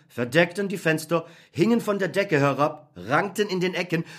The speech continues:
so dass das Zimmer eher einer Orangerie als einem Wohnraum glich. Meisen, Kanarienvögel und Stieglitze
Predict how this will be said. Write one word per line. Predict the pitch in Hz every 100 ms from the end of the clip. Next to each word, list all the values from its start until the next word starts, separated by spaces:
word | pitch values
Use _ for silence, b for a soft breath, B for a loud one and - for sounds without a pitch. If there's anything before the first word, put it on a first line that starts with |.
| B
so | 104 151
dass | 156 156
das | 165 160
Zimmer | - 185 170 175 -
eher | 123
einer | 135 147 139
Orangerie | 143 147 135 147 139 185 - -
als | 92 110
einem | 127 131
Wohnraum | 107 165 220 147 147
glich. | 135 143 139 - _ _ _ _ _
Meisen, | 98 131 147 147 135 151 B B
Kanarienvögel | 151 175 180 175 156 - 165 160 156 - -
und | 196
Stieglitze | - 175 233 208 180 170